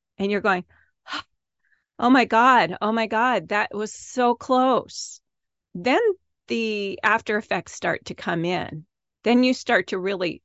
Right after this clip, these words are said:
feel your heart's racing, and you really kind of do a check with your body, and you're a little freaked out and traumatized, and, um, you know, you just want to get out of your car and stop driving. It's, it's a very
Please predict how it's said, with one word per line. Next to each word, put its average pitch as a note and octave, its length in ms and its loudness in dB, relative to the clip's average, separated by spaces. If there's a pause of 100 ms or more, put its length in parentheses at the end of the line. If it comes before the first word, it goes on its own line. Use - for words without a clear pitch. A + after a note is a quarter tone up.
(320)
feel A3+ 480 0
your F3+ 180 -2
heart's G3 460 -2
racing, F#3+ 640 -4
and E3+ 120 -2
you E3 120 -2
really F#3+ 300 2
kind F#3 280 0
of E3 80 0
do G3 140 2
a D3+ 60 0
check - 340 -2
with - 160 -10
your F3+ 100 -4
body, F#3+ 680 4
and E3 180 -4
you're D#3+ 360 -2 (340)
a F3+ 60 -10
little F#3 200 -2
freaked F#3+ 400 -4
out F#3 400 2
and D#3 380 -8
traumatized, G3+ 1120 0
and, E3+ 300 -2 (500)
um, D#3+ 720 -2 (320)
you G3 220 -2
know, F3 120 0
you F3 180 2
just E3+ 300 -6
want F3 400 0
to E3 920 0
get F3+ 180 2
out E3+ 140 4
of E3 100 -2
your D#3+ 100 -4
car F3+ 320 0
and E3 160 -4
stop - 300 -6
driving. D#3+ 760 0
It's, D#3 300 -10
it's E3+ 240 -6
a E3+ 60 -6
very E3 840 -2